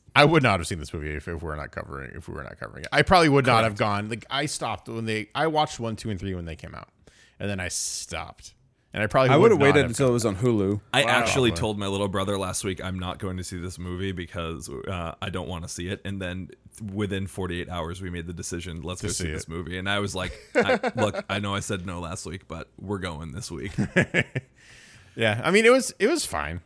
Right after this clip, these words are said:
Speaker 1: Like, I saw it at the local shithole theater on Tuesdays for five dollars, and, you know, I'm not,
Speaker 3: Ah.
Speaker 1: not mad about it. But I don't
Speaker 2: Uh,
Speaker 1: know. It, it's just, it
Speaker 2: d-
Speaker 1: feels,
Speaker 4: Yeah.
Speaker 1: it feels like this genre is kinda getting a little dated,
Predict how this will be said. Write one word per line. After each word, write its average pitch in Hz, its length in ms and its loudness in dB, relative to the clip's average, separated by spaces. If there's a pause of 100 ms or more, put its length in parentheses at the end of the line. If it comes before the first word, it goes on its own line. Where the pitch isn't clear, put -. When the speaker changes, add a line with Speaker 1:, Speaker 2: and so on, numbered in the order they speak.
Speaker 1:
Like, 113 160 0
I 120 80 4
saw 139 260 6
it 120 240 2
at 117 180 0
the - 80 -4
local 98 400 -2
shithole 87 360 -6
theater 78 400 -6 (160)
on 82 280 -8
Tuesdays 95 460 -4
for 104 100 -2
five 90 220 -2
dollars, 78 520 -8
and, 76 460 -8 (220)
you - 60 -6
know, 71 120 -10
I'm 87 140 -6
not, 98 100 0
Speaker 3:
Ah. 127 540 8
Speaker 1:
not 95 80 -2
mad 87 160 -6
about 71 260 -10
it. 76 140 -14 (760)
But 76 480 -4
I 98 120 -8
don't 113 80 -4
Speaker 2:
Uh, 113 80 -4
Speaker 1:
know. 80 100 -12 (160)
It, - 220 -6
it's 156 160 -2
just, 180 240 -2
it 151 80 2
Speaker 2:
d- 151 60 0
Speaker 1:
feels, 117 440 2
Speaker 4:
Yeah. - 80 -6
Speaker 1:
it 139 60 -4
feels 170 280 -4
like - 400 -4 (260)
this 127 160 -2
genre 92 300 -2
is 95 80 -6
kinda 92 220 -4
getting 85 220 -6
a 87 40 -8
little 82 500 -8 (140)
dated, 98 600 -8